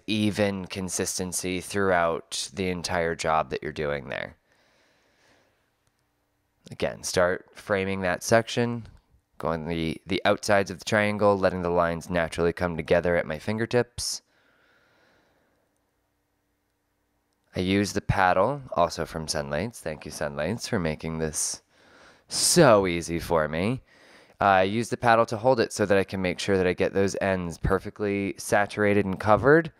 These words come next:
because I really want her to just be light. We're going for that bronze, so you gotta do it all. My favorite pieces to do are those pieces right at the part,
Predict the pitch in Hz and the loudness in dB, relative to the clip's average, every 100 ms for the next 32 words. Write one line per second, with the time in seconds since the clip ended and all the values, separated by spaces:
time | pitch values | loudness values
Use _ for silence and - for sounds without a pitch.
0 | _ _ _ _ - - - - 104 - | _ _ _ _ -20 -20 -20 -4 -4 0
1 | 107 101 98 92 90 104 101 107 107 101 | 2 4 4 0 -2 -2 2 4 4 4
2 | 98 85 90 90 90 - _ - 110 101 | 2 0 0 2 0 -4 _ -4 -2 0
3 | 135 - - - - - - _ _ - | 0 0 -4 -6 -8 -16 -18 _ _ -14
4 | 82 110 110 98 95 101 - - _ _ | -6 -2 0 2 2 0 -10 -16 _ _
5 | _ _ _ _ _ 98 87 90 90 101 | _ _ _ _ _ -2 0 0 0 0
6 | - - 90 92 98 71 - 73 76 82 | 0 2 2 2 0 -2 -6 -6 -4 -4
7 | 87 92 82 78 85 - _ _ _ _ | 0 0 2 0 -2 -6 _ _ _ _
8 | _ _ _ _ _ _ _ _ _ _ | _ _ _ _ _ _ _ _ _ _
9 | _ _ _ - - _ _ _ _ _ | _ _ _ -20 -20 _ _ _ _ _
10 | - 90 - 104 107 113 95 104 92 101 | -6 -6 0 2 2 0 -2 -6 -4 -4
11 | - - 87 90 90 104 92 87 - 90 | -2 -4 2 4 6 6 4 2 -2 -6
12 | 80 85 78 85 92 95 101 107 - - | -4 -4 -4 0 2 4 2 0 -2 -4
13 | - - 117 135 - | -2 2 4 4 0